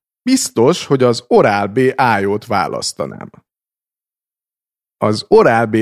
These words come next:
I O-ban minden nagyon szuper, de szerintem a mikrovibráció a legjobb.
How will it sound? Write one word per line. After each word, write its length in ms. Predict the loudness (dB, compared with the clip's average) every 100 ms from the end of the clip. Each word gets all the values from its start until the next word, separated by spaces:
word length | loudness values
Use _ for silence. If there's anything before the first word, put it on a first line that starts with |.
| 0 0 2
I 40 | 4
O-ban 520 | 4 4 2 0 _
minden 640 | 0 4 4 4 2 0 -2
nagyon 460 | 2 4 4 2
szuper, 580 | 2 -4 -2 -4 -4 -12 -20
de 240 | -8 -6
szerintem 680 | 0 2 2 2 2 0 -2
a 80 | -2
mikrovibráció 1400 | 0 0 2 2 2 -2 -2 -2 -6 -8 -2 0 -2 -6
a 60 | -6
legjobb. 540 | -4 -4 -6 -10 -10